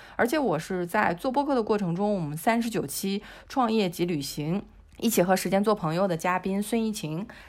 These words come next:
用他自己的投资的理念在教大家怎么去选投资公司。他其实已经做好准备要搬到加拿大，要搬到其他的城市，他之前又住在新加坡。所以说我们，当我们去关注这些人的生活的时候，我会发现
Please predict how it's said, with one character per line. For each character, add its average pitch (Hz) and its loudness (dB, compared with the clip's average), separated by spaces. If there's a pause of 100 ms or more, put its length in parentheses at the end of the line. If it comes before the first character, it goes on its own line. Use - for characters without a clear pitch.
用 220 4
他 214 2
自 240 0
己 190 -2
的 131 -2
投 - 2
资 165 0
的 196 6
理 165 0
念 165 0
在 165 2
教 190 2
大 190 2
家 185 4
怎 180 -4
么 - -4
去 202 -4
选 160 -4
投 160 0
资 165 -2
公 185 0
司。 202 0 (260)
他 233 2
其 196 -2
实 196 -4
已 175 -4
经 156 -4
做 185 2
好 156 4
准 160 -6
备 143 -4
要 160 2
搬 165 0
到 156 2 (380)
加 185 4
拿 160 4
大， 165 4 (160)
要 151 2 (380)
搬 196 0
到 180 2
其 175 -4
他 170 -2
的 190 2
城 160 -4
市， 151 -6
他 185 2
之 180 -4
前 170 -2
又 160 0
住 165 -4
在 151 -2
新 170 -2
加 160 0
坡。 160 -4 (240)
所 - 0
以 196 2
说 190 2
我 190 2
们， 151 -6 (220)
当 214 4
我 170 -4
们 - -8
去 196 -4
关 196 2
注 185 -2
这 175 -4
些 180 -2
人 165 0
的 160 0
生 196 -2
活 175 -4
的 151 -4
时 156 -6
候， 156 0
我 147 -6
会 180 0
发 185 2
现 190 -2